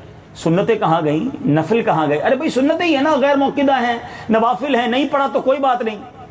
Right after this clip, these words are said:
اچھا، اگر آج ایک اناؤنس کر دیں ہم کہ جو سترہ رکعتیں ظہر کی پڑھے، عشاء کی پڑھے گا،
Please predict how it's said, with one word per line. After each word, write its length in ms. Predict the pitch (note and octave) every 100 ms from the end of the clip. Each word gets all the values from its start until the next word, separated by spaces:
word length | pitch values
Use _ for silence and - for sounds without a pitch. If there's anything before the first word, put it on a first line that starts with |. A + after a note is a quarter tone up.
| - - -
اچھا، 220 | A#3 A3+
اگر 160 | C#4 C#4
آج 200 | C4+ C#4
ایک 120 | C#4
اناؤنس 340 | B3 A#3 C4+ -
کر 140 | A3
دیں 140 | G#3
ہم 80 | E3 D3 C#3+ - - - - - -
کہ 80 | G#3
جو 100 | A#3+
سترہ 440 | - A3 C4 C4+
رکعتیں 360 | B3 A#3 A#3 A#3
ظہر 260 | G#3 A3
کی 140 | G3+ G#3
پڑھے، 260 | G3 A3 A3
عشاء 200 | F3+ A3
کی 80 | A3+
پڑھے 280 | F#3+ F3 G3
گا، 200 | D#3+ -